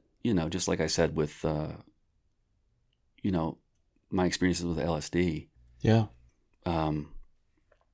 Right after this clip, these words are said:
Speaker 1: you know, I don't think, "Oh, fuck, you know, that was a big mistake." You know, I think it happened and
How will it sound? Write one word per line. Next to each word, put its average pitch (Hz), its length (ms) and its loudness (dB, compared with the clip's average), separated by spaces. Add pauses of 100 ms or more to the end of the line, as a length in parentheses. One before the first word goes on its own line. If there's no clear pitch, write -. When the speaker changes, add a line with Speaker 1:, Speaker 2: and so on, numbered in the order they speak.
(140)
Speaker 1:
you 107 100 2
know, 80 160 2
I 90 60 2
don't 90 240 4
think, 78 420 -2
"Oh, 85 280 -4
fuck, 80 300 -8
you 71 100 -10
know, 71 200 -6
that - 120 -10
was 76 80 -14
a - 60 -12
big 69 160 -4
mistake." - 540 -8 (580)
You 87 60 -4
know, 80 100 -2
I 78 60 -4
think - 240 -8 (640)
it 87 80 -4
happened 87 460 0 (880)
and 76 400 -2